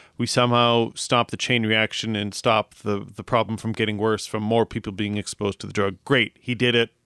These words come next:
Mission accomplished. There's still a good portion of the city that has been exposed to this drug that is literally, like, it's human beings in an altered state of consciousness, like, clawing each other's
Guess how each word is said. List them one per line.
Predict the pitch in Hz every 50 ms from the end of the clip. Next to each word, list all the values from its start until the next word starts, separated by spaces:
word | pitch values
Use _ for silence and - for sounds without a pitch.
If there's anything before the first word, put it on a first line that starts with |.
| _ _ _ _ _ _ _ 131
Mission | 135 117 - - -
accomplished. | 107 - 113 104 101 - 104 104 - - - - - - - - - - - -
There's | 147 165 175 -
still | - - 240 294 339 359
a | 311 202
good | 151 - - 156 175 165 151 -
portion | - - 147 160 160 - - 143 135 131
of | 123 -
the | - 117
city | - - - 127 117 98 98 95 95 - _ - - _ _ _ _
that | - 117 117 113
has | 117 120 110
been | - - 127 123
exposed | 120 - - - - 123 123 117 - -
to | -
this | - 117 101 -
drug | - - 110 104 104 98 - - - - - - _ _ _
that | - 127 127 131
is | 131 123 110 - - - _ -
literally, | 131 127 165 175 - - 196 180 170 160 147 135
like, | 117 135 127 117 -
it's | - 135 - - -
human | 135 135 143 165 175 185 185 180 160 139
beings | 120 147 147 143 127 110 98 95 95 101 104 - - - - _ _
in | - 123 123
an | 123 120
altered | 123 135 139 - - 131 123 -
state | - - 139 135 131
of | 131 - -
consciousness, | - 123 117 113 - - 101 - - 113 107 104 - - - - - - _
like, | 120 113 110 - _ _ _
clawing | - - - - 131 123 131 143 156 160 160 151
each | 143 131 - -
other's | 127 120 110 113 101 -